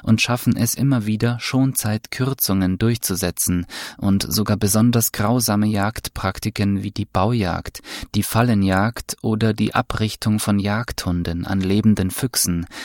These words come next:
entgegen allen Prinzipien der Vernunft und des Tierschutzes fortführen zu dürfen.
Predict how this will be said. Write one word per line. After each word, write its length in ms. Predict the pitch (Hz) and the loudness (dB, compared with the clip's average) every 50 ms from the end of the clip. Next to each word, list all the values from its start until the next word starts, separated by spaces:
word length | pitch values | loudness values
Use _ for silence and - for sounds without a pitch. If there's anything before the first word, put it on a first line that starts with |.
| - - - | -14 -16 -4
entgegen 720 | - 110 110 113 - - - 131 143 135 - 117 113 113 - | 2 2 2 2 2 2 2 2 2 4 4 4 4 4 2
allen 340 | - 110 117 117 113 113 | 2 0 2 4 2 2
Prinzipien 840 | - - - 127 123 - - - 107 95 - - - 98 98 98 95 | 2 0 0 0 0 0 0 -2 -2 -2 -4 -4 -4 -2 -2 -2 0
der 120 | - 104 | -2 -2
Vernunft 580 | - - 117 113 117 123 127 127 - - - - | 0 2 4 4 4 4 4 2 0 -4 -4 0
und 160 | - 113 110 | 0 2 2
des 180 | 127 120 - - | 0 -4 -4 -6
Tierschutzes 720 | - - 131 131 123 - - 98 92 - - - 113 - - | -4 -2 0 0 0 0 0 -2 -2 0 0 0 0 0 -2
fortführen 800 | - - 107 104 98 - - - - 92 92 90 92 98 98 - | -2 -2 0 0 0 -2 -4 -4 -4 -4 -4 -4 -4 -4 -4 -4
zu 100 | - 110 | -4 -2
dürfen. 540 | - 98 90 85 80 - - 80 78 78 | -2 0 -2 -2 -2 -4 -6 -8 -8 -10